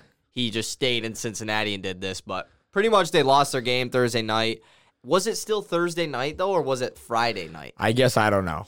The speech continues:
Speaker 1: I don't know either. It was either Thursday or Friday night. He goes out to the bar, and he, this chick is grinding on him, like,
Speaker 2: Yeah.
Speaker 1: dancing on him, giving him a lap dance, pretty much.
Speaker 2: Yep.
Speaker 1: Um,
Speaker 2: Slips his hand somewhere where it doesn't need to be.
Speaker 1: that's pretty much it. Like,
Speaker 2: Yeah.
Speaker 1: that's what happened. Uh, he has a wife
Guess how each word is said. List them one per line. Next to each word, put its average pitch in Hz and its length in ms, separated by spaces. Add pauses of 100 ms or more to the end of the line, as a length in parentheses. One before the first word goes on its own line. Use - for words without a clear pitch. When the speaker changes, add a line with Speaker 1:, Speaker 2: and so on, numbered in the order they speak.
(140)
Speaker 1:
I 139 120
don't 135 120
know 113 100
either. 95 340
It - 80
was 185 140
either 233 160
Thursday 190 340
or 160 60
Friday 143 280
night. 120 160
He 123 40
goes 123 180
out 120 120
to 123 80
the 107 80
bar, 98 320
and 95 180
he, 110 100
this 107 200
chick 104 240
is 95 100
grinding 85 380
on 73 160
him, 82 120
like, 87 200 (120)
Speaker 2:
Yeah. 104 100
Speaker 1:
dancing 95 260
on 80 160
him, 90 80
giving 104 180
him 98 120
a 95 60
lap 90 300
dance, 85 280
pretty 85 180
much. 85 340 (140)
Speaker 2:
Yep. 87 160 (180)
Speaker 1:
Um, 117 380 (100)
Speaker 2:
Slips 113 300
his 107 100
hand 101 300
somewhere 101 180
where 98 120
it - 20
doesn't 101 240
need 104 60
to 101 40 (200)
be. - 40
Speaker 1:
that's 196 220
pretty 233 160
much 202 220
it. 160 280
Like, 117 240
Speaker 2:
Yeah. 104 280 (100)
Speaker 1:
that's 131 240
what 131 160
happened. 135 500
Uh, 110 280
he 120 200
has 131 220
a 135 40
wife 131 520